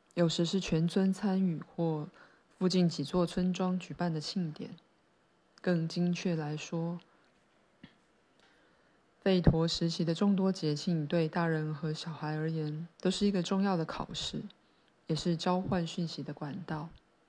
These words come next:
家庭的生活方式和节庆的准备活动，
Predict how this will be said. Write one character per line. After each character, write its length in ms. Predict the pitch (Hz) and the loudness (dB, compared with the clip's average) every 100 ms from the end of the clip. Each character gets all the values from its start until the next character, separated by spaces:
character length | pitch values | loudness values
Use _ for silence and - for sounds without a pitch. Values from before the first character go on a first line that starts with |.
| _ _ _ _ _ _ _ _ _ _ _ _ _ _ _ _ - | _ _ _ _ _ _ _ _ _ _ _ _ _ _ _ _ -4
家 240 | 190 185 | 0 2
庭 320 | 185 165 160 | 2 0 2
的 160 | 165 175 | 2 2
生 260 | - 196 202 | 2 0 2
活 140 | 165 | 0
方 260 | 165 180 185 | 2 2 0
式 240 | - 180 | 0 0
和 240 | 165 156 | 0 0
节 240 | 156 - 160 | 0 0 -2
庆 220 | - 196 | 2 2
的 80 | 175 | 2
准 180 | 151 143 | 0 0
备 160 | 165 | 0
活 240 | 156 143 143 | 0 -4 -4
动， 340 | 165 151 156 | -4 -4 -6